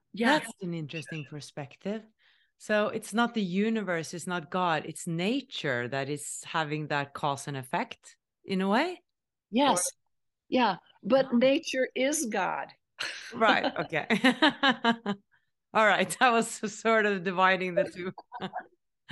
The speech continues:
Speaker 2: All right.
Speaker 1: I mean,
Speaker 2: Okay.
Speaker 1: you can. It is, it is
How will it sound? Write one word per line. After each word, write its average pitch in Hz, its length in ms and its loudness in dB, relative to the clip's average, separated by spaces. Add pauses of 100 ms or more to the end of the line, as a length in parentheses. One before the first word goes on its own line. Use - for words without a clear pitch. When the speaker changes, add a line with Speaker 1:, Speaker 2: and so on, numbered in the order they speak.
(560)
Speaker 2:
All 240 180 8
right. 190 240 4
Speaker 1:
I - 60 -2
mean, - 180 0
Speaker 2:
Okay. 143 120 -8 (420)
Speaker 1:
you 285 200 4
can. 370 500 0
It 269 160 4
is, 330 300 0 (340)
it 262 140 2
is 294 320 -2